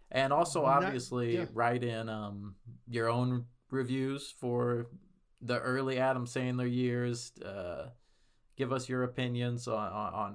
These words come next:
Speaker 1: where his career's gone and, like, what makes these earlier ones better. 'Cause I know, like, generally that's the consensus, that his, his, my nineties movies were the best. Um, so, uh, write in,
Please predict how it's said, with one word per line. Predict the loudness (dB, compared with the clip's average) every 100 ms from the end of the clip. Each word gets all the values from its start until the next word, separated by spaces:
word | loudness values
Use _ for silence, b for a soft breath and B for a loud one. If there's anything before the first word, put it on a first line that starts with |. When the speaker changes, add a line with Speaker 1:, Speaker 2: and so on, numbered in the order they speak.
| -6
Speaker 1:
where | -4 -2
his | -2 -6
career's | -6 -4 -2 -2 -4
gone | -4 -2 0 -2 -4
and, | -6
like, | -6 -8 -6
what | 0 0
makes | 0 -6 -6
these | -6 -6 -6 -12 -18 _ _ 0
earlier | 2 2 0 -2
ones | -2 -2 -2
better. | 0 2 2 0
'Cause | 0 -2
I | -2
know, | -2 -2 -2 0
like, | 0 0 -4
generally | -2 2 2 4
that's | 4 2 0
the | -6
consensus, | -6 -4 -4 -6 -6 -12 -14 -10
that | -8 -10 -16 -20 -20 -20 -20 _ -20 -20 -2
his, | 0 0
his, | 2 0 0
my | 0 0
nineties | 2 2 2 0 0
movies | 0 0 0
were | 0
the | 0 0 -2
best. | -2 -12 -20 -20 b b b b b b b b -4
Um, | 0 0 0 -4
so, | -4 -2 -2
uh, | 0
write | 2 2
in, | 0